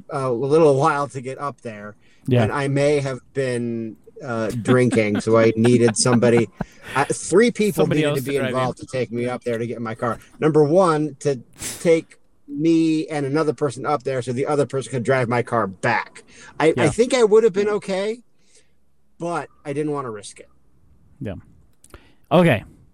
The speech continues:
Speaker 2: Uh, second, your second one. This one was also released in twenty eighteen.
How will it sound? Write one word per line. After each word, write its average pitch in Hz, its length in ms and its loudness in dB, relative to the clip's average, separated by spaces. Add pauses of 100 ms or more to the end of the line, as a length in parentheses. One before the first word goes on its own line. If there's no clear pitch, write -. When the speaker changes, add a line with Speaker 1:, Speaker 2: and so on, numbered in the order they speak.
(300)
Speaker 2:
Uh, 135 480 4 (1600)
second, 220 520 -2
your 160 100 0
second 180 280 2
one. 151 180 6
This 175 220 2
one 208 140 4
was 202 200 4
also 220 500 4
released 185 520 6
in 151 100 4
twenty 156 280 4
eighteen. 135 480 2